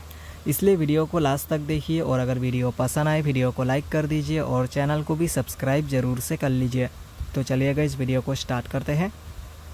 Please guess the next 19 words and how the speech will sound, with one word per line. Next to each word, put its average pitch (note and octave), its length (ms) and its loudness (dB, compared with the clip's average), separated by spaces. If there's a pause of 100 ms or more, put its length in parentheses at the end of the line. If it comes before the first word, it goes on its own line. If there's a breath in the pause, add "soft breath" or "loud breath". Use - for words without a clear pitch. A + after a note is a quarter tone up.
(680 loud breath)
एनएफ़सी F#3 420 4
को A3+ 260 2
on D3+ 200 4
करने E3 280 2
के E3 120 0
लिए E3 140 4
आपको D#3 320 0
सबसे D3 380 0
पहले D#3+ 300 4
जो D#3 120 0
है D#3+ 100 2
अपने C3 340 -2
इस - 120 -4
phone D3 280 -2
के D#3+ 180 -4
settings B2+ 540 -2
में D#3 100 0
जाना B2+ 280 2
है। B2+ 180 2